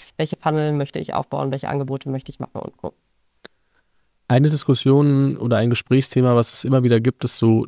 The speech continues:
Speaker 2: Teamgrößen. So, was ist eine gute Teamgröße, was ist zu groß, was ist zu klein?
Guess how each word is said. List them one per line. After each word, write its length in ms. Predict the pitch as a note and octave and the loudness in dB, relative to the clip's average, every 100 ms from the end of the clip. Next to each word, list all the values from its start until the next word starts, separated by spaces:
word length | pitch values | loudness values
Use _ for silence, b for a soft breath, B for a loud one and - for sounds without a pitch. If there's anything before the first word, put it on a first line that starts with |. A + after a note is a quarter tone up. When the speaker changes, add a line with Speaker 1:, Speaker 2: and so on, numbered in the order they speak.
| - | -6
Speaker 2:
Teamgrößen. 1000 | - C#3 C3 A#2 G#2+ G#2+ A#2 - G2 F2+ - _ | -4 2 2 2 2 2 2 -2 -6 -8 -12 _
So, 460 | - G#2+ F#2+ F2 D#2 | -4 0 2 0 0
was 180 | G2+ F#2 | -2 -4
ist 120 | A2 | -2
eine 60 | C3 | 0
gute 260 | A#2+ D3+ A#2+ | 2 2 0
Teamgröße, 600 | - A#2 A2+ A2 - G#2+ | 0 2 2 2 0 -4
was 180 | G2 | -4
ist 140 | - - | -8 -6
zu 100 | B2 | -2
groß, 400 | B2+ C3 B2+ - | 2 4 4 0
was 200 | G#2+ - | -4 -6
ist 100 | - | -6
zu 100 | G#2+ | -6
klein? 420 | - A2+ A#2+ B2 | 0 0 2 0